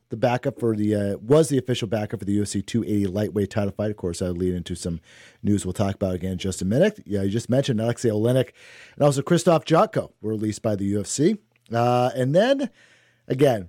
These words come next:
seeds that we're gonna see start to sprout in December were planted in October. So we had, uh, Glover versus Yuri Prochazka two officially announced. Jan Blachowicz versus Magomed Ankalaev.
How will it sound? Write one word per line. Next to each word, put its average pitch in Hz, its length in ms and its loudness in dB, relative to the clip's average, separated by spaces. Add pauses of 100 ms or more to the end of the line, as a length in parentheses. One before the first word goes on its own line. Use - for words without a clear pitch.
(140)
seeds 180 600 2
that 143 120 4
we're 127 160 2
gonna 123 180 0
see 127 360 2
start 131 280 0
to 117 80 -4
sprout 135 440 2
in 113 120 -2
December 117 600 0 (960)
were 117 140 2
planted 135 560 2
in 131 240 0
October. 131 500 2
So - 120 -8
we 117 100 4
had, 113 140 0
uh, 110 120 0
Glover 151 360 2
versus 135 380 -2
Yuri 131 160 4
Prochazka 127 480 -4
two 135 360 -2
officially 104 340 -4
announced. 101 340 -6 (520)
Jan 127 220 4
Blachowicz 139 480 2
versus 110 340 -6
Magomed 117 420 -2
Ankalaev. 143 720 0